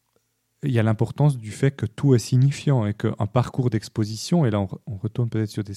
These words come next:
des, des considérations plus musé-, muséographiques, c'est qu'en fait un parcours d'exposition ne, ne se pense, ça ne, ne se pense pas comme un,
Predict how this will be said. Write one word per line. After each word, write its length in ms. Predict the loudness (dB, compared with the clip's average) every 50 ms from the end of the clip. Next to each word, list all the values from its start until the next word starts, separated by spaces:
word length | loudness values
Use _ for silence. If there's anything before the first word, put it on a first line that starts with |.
| -16 _
des, 240 | -12 -10 -10 -8 -10 -8
des 140 | -10 -10
considérations 640 | -6 -6 -8 -8 -6 -6 -6 -6 -6 -6 -8 -10 -14
plus 300 | -16 -16 -20 -18 -10 -8
musé-, 240 | -8 -6 -6 -8 -10 -12 -20 -20 -20 -20 -20 -10 _
muséographiques, 800 | -4 -2 0 0 0 0 0 -2 -2 -2 -2 -4 -6 -6 -6 -16 -20 -20 -20 -20 -20 -20 _ _
c'est 140 | -8 -6 -4
qu'en 160 | -2 -2 0
fait 240 | 2 2 2 4 2
un 60 | 0
parcours 420 | 2 2 0 0 0 -4 -6 -4
d'exposition 760 | -4 -4 -6 -6 -4 -4 -4 -4 -4 -8 -12 -4 0 2 4 4
ne, 160 | 4 2 0 0
ne 180 | -2 -2 -2 -2
se 120 | -2 -4 -6
pense, 300 | -4 -4 -2 -2 -4 -8 -12 _
ça 220 | -14 -6 -6 -4
ne, 220 | -2 0 -2 -2 -2
ne 180 | -2 -2 -4
se 160 | -4 -2 -4
pense 480 | -4 -4 -2 -2 -2 0 0 -2 -4 -8
pas 300 | -8 _ 0 0 0 0
comme 280 | -2 -4 -4 -4 -2 -2
un, 380 | -2 -2 -2 -2 -4 -4 -6